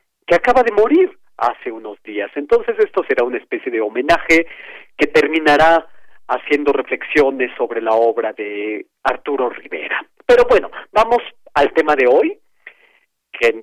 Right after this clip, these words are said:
como les digo serán algunas entregas. Probablemente todos recuerden alguna pintura con el tema repetido cientos de veces en la historia del arte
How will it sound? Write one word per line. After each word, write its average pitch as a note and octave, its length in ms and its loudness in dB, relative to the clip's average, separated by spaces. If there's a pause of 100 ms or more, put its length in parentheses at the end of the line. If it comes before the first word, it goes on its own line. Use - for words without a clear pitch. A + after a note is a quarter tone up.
(120)
como A#2 220 -8
les A#2 140 -8
digo C3+ 260 -2
serán A#2+ 680 0
algunas C3 440 -4
entregas. E3 540 2 (640)
Probablemente G3 880 2
todos F#3 380 0
recuerden D#3 960 -2
alguna A#3 440 0
pintura G3+ 760 -2
con D3 200 -4
el B2+ 200 -4
tema G3 420 0
repetido C#4 680 0 (160)
cientos A#3+ 520 0
de C3 100 -2
veces A#2 400 -2 (440)
en C#3+ 180 0
la B2+ 60 2
historia D3+ 340 2
del C3 160 0
arte D3+ 420 0